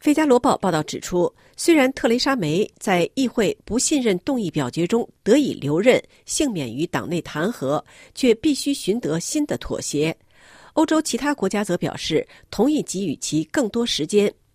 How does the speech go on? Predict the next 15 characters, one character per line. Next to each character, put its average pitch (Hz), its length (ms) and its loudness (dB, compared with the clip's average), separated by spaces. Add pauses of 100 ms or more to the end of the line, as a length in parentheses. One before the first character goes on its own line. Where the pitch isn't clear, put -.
(460)
《解 - 180 4
放 294 200 -2
报》 208 280 -2
在 180 160 0
报 175 140 -2
道 160 100 -2
相 214 220 -4
关 220 140 -2
消 208 120 -4
息 190 140 -6
时 165 160 -4
强 143 260 -4
调， 170 240 2 (320)
英 311 180 2
国 151 300 0